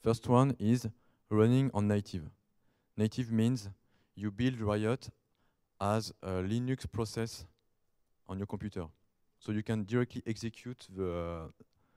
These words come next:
the application from your computer, and it runs Riot in this, um, uh, in this context. The second is how to run on hardware. So the f-, there is, there is a, a pr-, a prelim-,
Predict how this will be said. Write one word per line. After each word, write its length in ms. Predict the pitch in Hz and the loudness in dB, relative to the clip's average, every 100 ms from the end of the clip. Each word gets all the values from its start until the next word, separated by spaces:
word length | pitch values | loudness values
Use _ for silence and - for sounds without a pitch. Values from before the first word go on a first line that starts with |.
| _ _ _ _ 90 | _ _ _ _ -10
the 120 | 92 | -6
application 640 | 101 113 110 107 107 113 101 _ _ | -6 -4 -4 -4 -8 -12 -14 _ _
from 220 | - 117 117 | -8 -4 -2
your 100 | 107 | -2
computer, 500 | 101 - - 101 113 - | -6 -12 -4 -4 -4 -8
and 160 | 95 95 | -10 -10
it 80 | 101 | -6
runs 220 | 107 98 | -6 -4
Riot 440 | 98 95 104 - - _ _ _ | -6 -4 -6 -10 -20 _ _ _
in 120 | - 95 | -10 -6
this, 300 | 98 - 90 | -6 -8 -8
um, 520 | 80 80 78 78 78 _ _ _ _ _ _ _ _ | -6 -6 -6 -10 -14 _ _ _ _ _ _ _ _
uh, 520 | - - - - - - | -14 -12 -12 -14 -14 -14
in 80 | - | -10
this 100 | 92 | -10
context. 440 | - 95 - - - _ _ _ _ _ _ _ _ _ _ _ - _ | -8 -8 -10 -12 -20 _ _ _ _ _ _ _ _ _ _ _ -20 _
The 60 | 107 | -10
second 420 | - 113 113 131 | -2 2 4 4
is 200 | 104 113 - | 2 0 2
how 140 | 113 | 0
to 120 | 120 101 | 2 0
run 240 | 104 120 | 2 4
on 120 | 98 - | 2 -2
hardware. 320 | 92 87 80 80 _ _ _ _ _ - | -4 -4 -6 -8 _ _ _ _ _ -20
So 80 | |
the 80 | 87 | -18
f-, 340 | 90 - - - | -18 -20 -20 -8
there 140 | 101 110 | -2 -2
is, 140 | 98 - 90 | -2 -10 -4
there 140 | 98 | 0
is 140 | 107 101 | 0 2
a, 80 | 98 | 0
a 200 | 90 90 | 0 -4
pr-, 300 | - - - | -6 -16 -12
a 20 | |
prelim-, 420 | - 123 120 120 | -4 -4 -4 -8